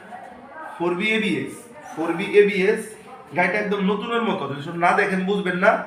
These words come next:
নাম্বার প্লেটটা দেখায় দেন, টাঙ্গাইলে রেজিস্ট্রেশন করা, এবং আপনি একটা জিনিস দেখায় দেন, দুই হাজার তেইশের যে মডেল এটা দেখায় দেন। এই যে দুই হাজার তেইশ, একদম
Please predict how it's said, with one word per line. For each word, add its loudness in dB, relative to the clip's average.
নাম্বার 2
প্লেটটা -2
দেখায় 2
দেন, 0
টাঙ্গাইলে 2
রেজিস্ট্রেশন 0
করা, -2
এবং -4
আপনি -2
একটা -2
জিনিস 0
দেখায় 6
দেন, 6
দুই 2
হাজার 6
তেইশের 6
যে 4
মডেল 8
এটা 0
দেখায় 2
দেন। -8
এই 6
যে 2
দুই 0
হাজার 4
তেইশ, 2
একদম 2